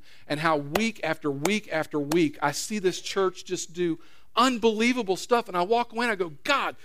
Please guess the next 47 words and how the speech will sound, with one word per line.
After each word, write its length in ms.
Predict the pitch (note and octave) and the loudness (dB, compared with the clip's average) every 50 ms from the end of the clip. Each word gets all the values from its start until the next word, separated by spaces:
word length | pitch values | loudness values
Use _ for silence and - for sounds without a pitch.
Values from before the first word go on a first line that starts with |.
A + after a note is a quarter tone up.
| - - - - | -16 -10 -2 4
that 180 | - C#4 D#4 D4+ | 4 4 4 2
church 320 | - - B3 B3 C4 - | 0 4 4 4 4 4
is 240 | - F3+ E3 E3 E3+ - - | 4 4 4 2 2 -2 2
awesome. 640 | - C4+ D4+ E4 F4 F4+ F4 - - F3 C3+ G#2 - - - - - - - - - | 4 8 10 10 10 8 6 4 2 2 2 0 -8 -16 -16 -16 -18 -18 -12 -6 -2
And 100 | E3+ G#3+ | 4 8
you 120 | D#4 F#4 | 8 8
got 280 | D4 C#4+ C4 A#3 A3+ - | 10 10 10 10 8 4
me 280 | E3 F#3 G#3 C4+ E4+ | 4 6 10 10 12
leading 420 | F#4+ G4 G#4+ G#4 G4+ G4 G4+ G#4 G4 | 12 12 12 12 12 10 8 2 0
it? 100 | F#4 - - - - - - - | 0 -4 -10 -16 -16 -16 -12 -2
What 200 | G#3 C4+ F4 F#4+ | 4 4 6 8
are 60 | G#4 | 6
you 320 | E4+ C4+ B3 A#3 F#3+ F3 E3 - | 6 4 2 0 -2 -4 -6 2
doing? 560 | D4 E4 F4+ G4+ G#4+ G#4+ G4+ E4 D#3 A#2+ - - - - - - - - - - | 2 4 4 6 4 4 2 0 -2 -4 -12 -16 -18 -18 -18 -18 -18 -10 -2 4
What 140 | F#4 G4+ | 4 6
are 40 | G4+ | 6
you 180 | F#4+ E4+ D#4 B3+ | 8 8 6 6
thinking? 600 | - - - - F4 F4+ F#4+ F#4 - A3 F3 D3+ | 4 -2 -2 0 2 2 2 4 4 4 4 4
Do 100 | D#3+ B3 | 0 2
you 200 | C4+ C4+ C4 A#3+ | 4 4 4 2
know? 640 | A3+ A3 A3 A#3 A#3+ C4 C#4 C#4+ D4 D#4 D#4+ D4 - - - - - - - - | 2 2 2 4 4 6 6 6 6 6 4 0 -4 -10 -16 -16 -18 -16 -12 -4
Do 80 | - B3 | 0 0
you 160 | A#3+ B3 A#3 | 0 0 0
understand 720 | A3 A#3+ C4 C#4+ D4 C4 - - - A#3 A#3 A#3+ B3 A#3 | 0 0 2 2 2 2 0 -2 0 2 2 2 2 0
the 40 | A3 | 0
mistakes 640 | G#3 G3 - - - - G#3+ G#3+ A#3 A3 - - | -2 -2 -4 -6 -6 -2 0 0 0 0 2 2
I've 180 | G#3+ F#3 F3+ E3+ | 4 4 4 4
made? 180 | F3+ F3+ F3 | 0 0 0
Do 40 | D#3+ | 0
you 100 | G#3 B3 | 0 -2
understand 340 | C#4 C#4 B3+ - C4 B3 A#3+ | 0 0 -2 0 0 2 2
how 80 | G#3 F3 | 2 2
flawed 540 | - - - G#3 G3 G#3+ A#3 B3+ C4+ C4+ | 0 -6 -6 -2 0 4 6 6 8 8
I 140 | B3+ G#3+ G3 | 8 6 6
am? 140 | F#3 D#3+ C#3 | 4 0 -4
Do 340 | - - - - - - A#3+ | -6 -12 -18 -16 -8 0 4
you 60 | C#4 | 4
understand 400 | D#4 F4 E4 - - B3+ A#3+ A#3+ | 4 4 4 2 2 0 2 4
how 180 | A3+ G3+ - - - - - - - - | 2 2 2 -2 -8 -16 -14 -6 2 6
I 100 | B3+ E4 | 6 8
don't 200 | E4+ D#4 A#3+ G3+ | 8 6 4 2
deserve 720 | G#3+ F3 C#3 A#2 A#2 E3+ G3+ A#3+ B3+ B3+ A#3+ G#3+ E3 D3+ | 0 0 0 -2 0 2 6 8 8 8 8 6 2 0
this? 400 | D#3 D3+ C3+ A#2+ A2+ - - - - | 0 0 0 0 -4 -12 -10 -4 -2
I, 160 | - C#4 A#3+ - - - - - - - | -2 -2 -2 -4 -10 -16 -18 -14 -10 -4
are 140 | - A#3+ C4+ | -2 0 4
you 140 | D4+ D4+ | 4 4
sure?" 720 | D4 - - - - - C4 C#4+ D#4+ E4+ F4+ F4+ F4 D#4+ | 4 4 0 -2 -2 0 2 2 2 2 2 0 -2 -4